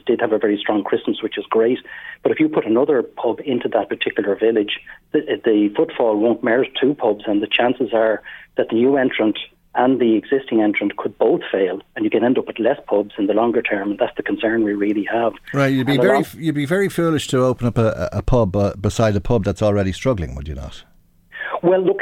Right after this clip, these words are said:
Speaker 1: we're, we're concerned really that if it's opened up, that people may take a punt on this. They may not be familiar with the, the local area.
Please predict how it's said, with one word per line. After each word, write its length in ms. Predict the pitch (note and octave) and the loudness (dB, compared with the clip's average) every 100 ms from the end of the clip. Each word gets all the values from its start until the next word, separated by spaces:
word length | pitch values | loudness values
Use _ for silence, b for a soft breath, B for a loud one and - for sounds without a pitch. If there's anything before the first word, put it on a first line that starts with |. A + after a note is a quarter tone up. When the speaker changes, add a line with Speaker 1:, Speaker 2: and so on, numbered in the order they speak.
| - | -4
Speaker 1:
we're, 500 | E3+ F#3+ E3 E3+ - | -4 0 0 0 0
we're 180 | G#3+ C4+ | 0 2
concerned 420 | F#3 - D#3 B2+ | 0 2 0 2
really 200 | C3+ C3 | 2 2
that 180 | B2+ A2+ | 0 -2
if 180 | C#3+ A#2+ | -2 -2
it's 120 | - | 0
opened 340 | C#3 D#3 C#3 | 0 2 2
up, 160 | C#3 - | 0 0
that 180 | - - | -4 -2
people 220 | C3+ A#2+ | -2 2
may 140 | A#2+ | 0
take 220 | A#2 G#2+ - | 0 -2 -2
a 40 | |
punt 300 | - C3 C3+ | -2 -2 -2
on 140 | B2 | -2
this. 160 | A#2 B2+ | -2 -2
They 100 | A#2+ | 0
may 140 | A#2+ B2+ | 2 2
not 200 | B2 - | 2 -2
be 100 | A2+ | -6
familiar 380 | - A#2 B2 A#2+ | 0 2 2 2
with 200 | A#2+ A2+ - - | 2 -2 -4 -4
the, 100 | A#2+ | 0
the 80 | A2+ | 2
local 340 | A2+ A#2+ G#2 | 2 2 2
area. 500 | A2+ A#2+ A#2+ A#2+ A#2 | 2 4 4 4 0